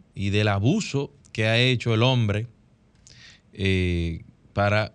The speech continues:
con su medio ambiente. Hay una serie de iniciativas que se han puesto en marcha. En, en la República Dominicana se ha creado a través del Ministerio de Medio Ambiente y Recursos Naturales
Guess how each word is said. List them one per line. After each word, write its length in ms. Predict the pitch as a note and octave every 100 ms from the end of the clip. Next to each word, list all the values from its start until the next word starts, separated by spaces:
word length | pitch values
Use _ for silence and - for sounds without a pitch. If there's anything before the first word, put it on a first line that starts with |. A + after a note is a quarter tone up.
| -
con 160 | G#2
su 140 | F2 F#2
medio 240 | F2+ F#2+
ambiente. 520 | F2 D#2 D#2 D2+ - - - - - - - -
Hay 400 | - C#3+ D3+ D3 - -
una 300 | A#2+ B2 A#2+
serie 360 | - D3+ D#3 D3+
de 100 | B2+
iniciativas 840 | A#2 G2+ G2 F#2+ A2+ A2+ A2+ G2+
que 140 | - F2+
se 160 | -
han 140 | G#2 F#2+
puesto 320 | A#2+ B2 A2+
en 80 | F#2+
marcha. 480 | F#2+ G2 F#2 A#2 C3 - _ - - - _ _ _ _ -
En, 480 | G#2+ G#2 G2+ G2+ -
en 420 | G2+ G2 F#2+ G2
la 80 | G2+
República 400 | G2+ E2+ A2+ A#2
Dominicana 640 | A2 G2 F2+ G2+ G#2+ A2
se 160 | G2 F#2+
ha 100 | F2+
creado 540 | G2+ F#2+ F#2 F#2+ G#2
a 60 | G2+
través 260 | F#2 F2+
del 160 | F#2+ F#2+
Ministerio 640 | F#2 F2+ E2 - C#3+ F3 C3
de 100 | G2
Medio 360 | G2 A#2+ A#2+
Ambiente 420 | F#2+ F2+ A2 A#2
y 40 | G#2+
Recursos 480 | F2+ - A#2 A2 G#2+
Naturales 840 | G2+ F2+ F#2 F2 F2+ F2+ F2